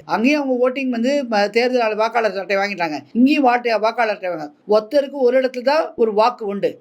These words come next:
அப்படி இருக்க பட்சத்துல இதெல்லாம் களையணும்னு சொல்லி தான் ஸ்பெஷல் இன்-, இன்-, இன்டென்சிவ், அஹ், ரிவிஷன் பண்ணாங்க. அதாவது சீராய்வு செஞ்சுட்டு இருக்காங்க. சீராய்வு செய்யும்போது இந்த ம-, மாநில, இந்த பாரதத்தின்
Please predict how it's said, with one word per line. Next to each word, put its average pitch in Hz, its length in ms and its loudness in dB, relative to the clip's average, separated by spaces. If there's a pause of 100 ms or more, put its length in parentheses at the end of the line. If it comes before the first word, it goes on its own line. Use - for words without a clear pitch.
(200)
அப்படி 208 280 2
இருக்க 262 200 0
பட்சத்துல 208 420 0 (420)
இதெல்லாம் 233 540 2
களையணும்னு 247 420 0
சொல்லி 196 260 -6
தான் 165 300 0 (380)
ஸ்பெஷல் 233 640 2 (300)
இன்-, 220 320 -4
இன்-, 196 340 -2
இன்டென்சிவ், 247 520 2 (480)
அஹ், 185 880 2
ரிவிஷன் 233 380 2
பண்ணாங்க. 160 300 -6 (200)
அதாவது 220 340 4
சீராய்வு 247 580 2
செஞ்சுட்டு 208 320 -6
இருக்காங்க. 156 260 -6 (240)
சீராய்வு 285 560 2
செய்யும்போது 185 680 -2 (440)
இந்த 170 400 2
ம-, 165 140 0
மாநில, 240 460 2
இந்த 214 160 -2 (260)
பாரதத்தின் 254 680 2